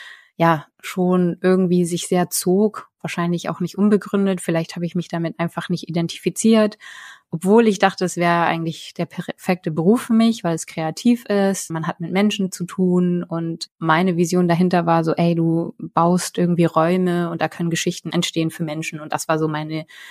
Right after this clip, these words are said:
wunderschöne, idealistische Vorstellung und dann kommt man ins Berufsleben und dann gibt's Normen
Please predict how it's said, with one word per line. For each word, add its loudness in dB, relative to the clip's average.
wunderschöne, 2
idealistische -2
Vorstellung 2
und -2
dann 2
kommt -2
man 0
ins -6
Berufsleben 2
und -4
dann -2
gibt's -4
Normen 4